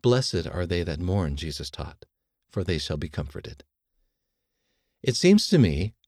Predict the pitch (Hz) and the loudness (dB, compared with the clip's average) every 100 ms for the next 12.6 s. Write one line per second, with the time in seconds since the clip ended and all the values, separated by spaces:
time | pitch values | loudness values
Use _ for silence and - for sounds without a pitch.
0 | _ _ 110 98 113 101 - 151 165 151 | _ _ 0 4 4 4 0 0 0 2
1 | 113 127 131 - - 127 127 - 76 - | 2 4 4 2 0 0 0 -2 -4 -4
2 | 92 92 92 85 - 123 120 135 - 110 | -6 -4 -2 -2 -2 -2 0 -2 0 -2
3 | - 117 107 104 98 64 - - - - | 0 0 2 0 0 -4 -10 -14 -10 -6
4 | 78 - 90 95 95 80 95 87 90 90 | -6 -4 -4 -2 -4 -4 -4 -2 -4 -4
5 | 85 82 80 117 117 _ _ _ - 127 | -4 -4 -2 -4 -4 _ _ _ -4 -2
6 | 123 123 - 90 - 98 92 95 - 92 | 0 -2 0 -4 -4 -4 -2 -2 -2 -2
7 | - - 85 - - 67 - 69 71 _ | -2 -4 -4 -4 -8 -10 -8 -10 -12 _
8 | _ _ _ _ _ _ _ 120 123 123 | _ _ _ _ _ _ _ 0 4 4
9 | 123 - 113 110 - 151 170 170 170 - | 2 2 0 0 2 2 2 2 0 2
10 | 110 - 104 87 107 - 127 123 120 120 | 0 0 -6 -2 -2 -2 0 0 0 -2
11 | - _ _ _ _ _ 113 117 127 110 | -8 _ _ _ _ _ 0 2 2 -2
12 | 92 - - 71 71 - | -6 -8 -8 -8 -8 -12